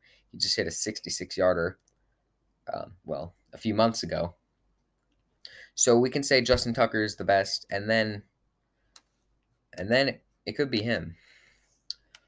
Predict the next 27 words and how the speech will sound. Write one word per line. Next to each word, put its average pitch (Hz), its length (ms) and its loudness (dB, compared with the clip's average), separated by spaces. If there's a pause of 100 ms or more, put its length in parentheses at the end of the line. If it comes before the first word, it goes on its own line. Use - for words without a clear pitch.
(280)
Um, 104 500 0 (520)
Patrick 165 400 4
Mahomes 117 380 -2
has 104 160 -4
thrown 107 320 -2 (100)
four 139 180 2
thousand 110 480 4
eight 123 180 -2
hundred 110 280 -4 (140)
thirty-nine 110 420 0
yards 87 320 -4
this - 140 -18
season, - 280 -16 (840)
which 120 800 0
I 110 60 2
believe 123 480 -2
is 117 360 -4
second - 600 -2
or 107 200 -8 (540)
third 143 380 2
in 143 200 -6
the 147 100 -4
N 143 100 0
F 143 160 -6
L. 147 200 -2 (720)
He's 123 260 2
been 143 280 0